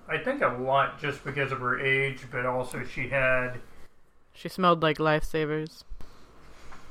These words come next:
Speaker 1: Yeah, she's basically still a kid, and he's an adult and should not be in that situation, they thought, you know.
Speaker 2: Hmm.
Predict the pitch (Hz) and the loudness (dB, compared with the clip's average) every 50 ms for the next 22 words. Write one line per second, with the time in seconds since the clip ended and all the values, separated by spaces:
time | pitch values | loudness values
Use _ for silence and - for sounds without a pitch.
0 | - - - - - - - - - - - - - - - - - - - 311 | -14 -16 -18 -18 -16 -14 -14 -12 -12 -12 -12 -14 -14 -16 -18 -20 -20 -16 -12 -10
1 | 359 370 302 277 - - 269 254 240 - - - - - - - - - - - | -8 -6 -8 -8 -4 -2 0 0 0 0 -4 -10 -14 -16 -16 -18 -20 -20 -8 -2
2 | - 185 180 180 - - 175 160 147 143 - - - 165 143 135 127 123 - - | 0 0 0 0 -2 -2 0 0 0 0 -2 -2 2 2 2 2 2 -2 -4 -4
3 | - 147 123 107 101 - 127 123 - - - - 143 135 127 120 117 113 131 135 | -2 -2 0 0 -2 -4 -8 -12 -16 -14 -8 -4 -2 -2 -2 -2 -4 -6 -6 -6
4 | 135 131 120 127 123 120 120 123 120 123 123 117 110 - - - - - - 123 | -6 -6 -6 -6 -4 -4 -4 -4 -4 -6 -6 -6 -8 -10 -12 -12 -10 -6 -4 -4
5 | 117 120 123 127 - - 135 123 117 113 110 - - 139 123 120 131 123 123 - | -2 -2 -4 -4 -6 -8 -12 -12 -12 -12 -12 -10 -10 -8 -6 -4 0 0 0 0
6 | - 131 131 127 123 123 123 120 120 120 120 - - - - - - - - - | 0 -4 -6 -6 -4 -6 -6 -8 -8 -10 -12 -14 -16 -16 -16 -18 -18 -20 -18 -18
7 | - - - - - - - - - - - - - 143 139 139 131 135 131 123 | -18 -18 -20 -20 -20 -20 -20 -20 -20 -20 -20 -14 -8 -6 -6 -2 2 2 4 4
8 | 123 120 - - - - 139 - - 131 131 135 135 127 127 - 120 117 127 139 | 4 2 -2 -6 -8 -8 -8 -6 -4 -2 0 0 0 0 -2 -6 -8 -2 0 2
9 | 139 131 - 123 113 117 117 - - - - - - - - - - 131 117 113 | 2 2 0 -2 -2 -2 -2 -4 -8 -12 -16 -18 -18 -16 -14 -10 -8 -6 -6 -6
10 | 110 110 120 175 170 160 160 175 | -4 -4 -2 0 0 0 -2 -4